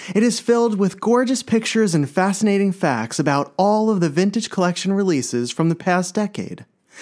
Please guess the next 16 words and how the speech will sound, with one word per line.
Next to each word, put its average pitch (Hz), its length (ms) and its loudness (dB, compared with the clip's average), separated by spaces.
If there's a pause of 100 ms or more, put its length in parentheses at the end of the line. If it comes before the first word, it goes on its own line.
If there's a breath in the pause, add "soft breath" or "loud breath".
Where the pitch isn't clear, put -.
(160 loud breath)
as 214 160 2
well 240 160 4
as 214 100 0
a 220 80 2
look 208 400 0
at 156 140 -4
the 170 80 0
saga 202 640 0
and 151 100 2
original 180 480 2
trilogy 175 460 0
collection 165 520 -2
lines 120 440 -2
that 147 140 -4
preceded 175 500 -4
it. 82 180 -12